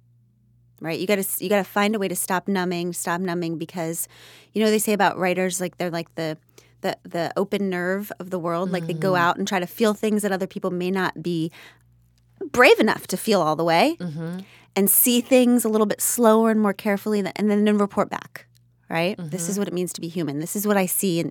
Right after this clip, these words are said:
Speaker 1: humanity. This is what, so my first call was to feel it all, see it all,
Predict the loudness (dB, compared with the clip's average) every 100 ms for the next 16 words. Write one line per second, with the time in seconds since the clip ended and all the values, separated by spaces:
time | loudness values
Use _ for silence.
0 | -6 -4 -4 -6 -8 -8 -8 -2 -2 -2
1 | -10 -18 -20 -16 -4 0 2 0 -4 -6
2 | -2 -2 0 -4 0 0 0 0 -4 -4
3 | -2 -2 -6 -4 -2 0 2 2 0 -2
4 | -4 -2 -2 0 -2 -2 -6